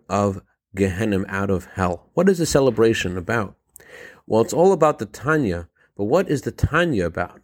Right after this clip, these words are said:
Good morning. Today I was driving to school and I had to take a detour because there was a garbage truck blocking the road,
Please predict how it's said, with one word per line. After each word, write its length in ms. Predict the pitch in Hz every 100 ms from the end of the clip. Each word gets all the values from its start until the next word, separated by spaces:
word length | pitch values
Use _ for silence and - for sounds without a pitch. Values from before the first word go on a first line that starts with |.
| _ _ - - - - -
Good 160 | 147
morning. 400 | 139 131 110 90 - - _ - 98 _ _ _ -
Today 340 | 131 143 147
I 160 | 113 107
was 220 | 101 90
driving 380 | 117 120 113 110
to 100 | 101
school 500 | - - 113 110 113
and 180 | 101 98
I 40 |
had 200 | 98 131
to 80 | 131
take 200 | - 110
a 40 | 90
detour 540 | 104 131 - 92 85
because 440 | 85 - 104 95
there 80 | 92
was 140 | 92 90
a 20 |
garbage 560 | 107 120 110 104 -
truck 400 | - 92 92 -
blocking 440 | - 95 101 92 90
the 80 | 101
road, 360 | 143 127 101